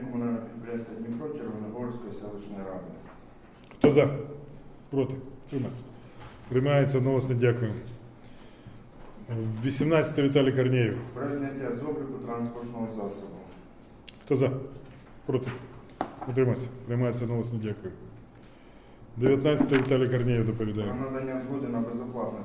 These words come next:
Speaker 1: прийняття з державної власності і сфери управління Міністерства соціальної політики України до комунальної власності Червоногригорівської селищної територіальної громади окремо індивідуально визначене майно.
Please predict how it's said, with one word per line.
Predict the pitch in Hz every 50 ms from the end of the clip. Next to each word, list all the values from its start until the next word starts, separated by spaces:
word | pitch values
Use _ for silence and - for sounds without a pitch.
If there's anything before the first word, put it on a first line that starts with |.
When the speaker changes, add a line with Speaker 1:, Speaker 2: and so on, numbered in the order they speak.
| -
Speaker 1:
прийняття | - 120 120 120 120 117 117 110 -
з | 120
державної | 117 117 127 139 139 139 139 135 131
власності | 131 131 123 123 120 120 120 117 117 113
і | 113
сфери | 117 127 127 123 120 117 110 104
управління | 107 113 117 113 117 120 117 110 107
Міністерства | 107 110 110 107 107 - 110 104 107 107 107 101
соціальної | 101 104 101 - 110 107 107 104 104 101 98
політики | 104 101 98 101 104 104 104 101 98
України | 101 101 104 104 101 98 -
до | 120
комунальної | 120 117 123 131 131 131 120 110 110 107 107 107
власності | 107 104 - - 98 95 - - - - - - - - - - -
Червоногригорівської | 135 127 123 123 120 123 120 117 120 117 104 - - - - - -
селищної | - 110 107 104 104 104 - - -
територіальної | 104 - - 98 202 110
громади | 113 117 123 143 139 - - - -
окремо | - 131 131 131 131 127 120 - - - -
індивідуально | 110 110 110 120 127 123 120 117 110
визначене | 110 110 107 101 - 101 98 98 95 98
майно. | 95 - 175 87